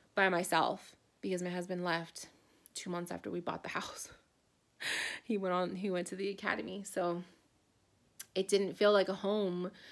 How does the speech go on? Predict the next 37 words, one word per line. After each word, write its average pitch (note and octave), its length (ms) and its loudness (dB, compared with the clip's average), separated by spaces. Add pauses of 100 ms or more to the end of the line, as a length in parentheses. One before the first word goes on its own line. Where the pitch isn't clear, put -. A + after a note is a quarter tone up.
(840)
And, F3 800 2
um, E3+ 640 -4
I G3+ 80 0
just A3 180 2
feel A3 120 4
like G#3+ 200 2
this F#3 140 -4
whole G3+ 240 0
year, F3+ 260 2
twenty F#3 280 -4
nineteen, F3 480 -2
has E3+ 160 -6
just F3 240 -6
been F3+ 180 -4
such - 400 -6
a, F#3 480 -4 (1080)
it's F#3+ 200 2
like G#3+ 160 6
a G#3 60 8
year G#3 280 6
of A#3 140 6
blessings, G#3 560 4
like F#3+ 120 2
a F3 100 4
year F3+ 340 6
of F3+ 260 2
receiving, G#3 800 0 (1080)
receiving A3 480 6
answers A3 600 8
or F#3+ 60 2
receiving G3+ 480 0
things F#3+ 220 2
that D#3 100 0
we've F#3 120 0
been F3+ 160 -2
waiting F3+ 240 0
for. A#3 440 2